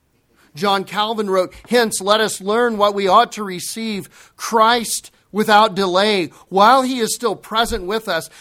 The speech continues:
that the opportunity of enjoying him may not pass away from us. For if the door be once shut, it will be vain for us to try to open it." Jesus says, "Where I'm going, you will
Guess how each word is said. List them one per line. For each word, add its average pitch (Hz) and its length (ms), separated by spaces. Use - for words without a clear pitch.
that 190 120
the 220 140
opportunity 226 840
of 190 140
enjoying 190 540
him 190 300
may 202 200
not 240 280
pass 202 320
away 202 300
from 208 320
us. 156 240
For - 400
if 202 140
the 214 100
door 233 340
be 220 220
once 196 320
shut, 226 500
it 170 160
will 185 140
be 180 220
vain 170 500
for 151 240
us 147 200
to 151 140
try 135 560
to 156 100
open 131 400
it." 104 60
Jesus 139 400
says, 135 340
"Where 139 180
I'm 135 180
going, 143 360
you 143 400
will 143 640